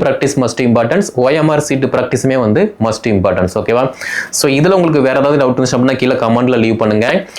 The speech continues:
So வயசு, ஏஜ் ரிலாக்சேஷன் பத்தி நான் சொல்லிட்டேன், பி எஸ் டி எம் யாரெல்லாம் தகுதியோடையவர் சொல்லிட்டேன், அதே மாதிரி என்ன குவாலிஃபிகேஷன் அதெல்லாம் சொல்லிட்டேன். ஓகேவா? So இது போக உங்களுக்கு வேற ஏதாவது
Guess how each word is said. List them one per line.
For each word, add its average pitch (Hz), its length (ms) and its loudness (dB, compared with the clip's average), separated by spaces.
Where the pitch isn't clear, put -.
So 123 340 0
வயசு, 156 760 0
ஏஜ் 156 420 2
ரிலாக்சேஷன் 143 600 0
பத்தி 131 120 0
நான் 127 180 0
சொல்லிட்டேன், 123 460 0
பி 175 120 0
எஸ் 202 200 2
டி 190 80 0
எம் 156 140 2
யாரெல்லாம் 135 420 0
தகுதியோடையவர் 127 500 2
சொல்லிட்டேன், 127 460 0
அதே 151 280 0
மாதிரி 151 280 0
என்ன 185 360 2
குவாலிஃபிகேஷன் 151 580 0
அதெல்லாம் 131 200 0
சொல்லிட்டேன். 98 280 -2
ஓகேவா? 135 340 0
So 156 220 -2
இது 151 200 2
போக 175 260 2
உங்களுக்கு 175 400 2
வேற 147 160 2
ஏதாவது 147 160 2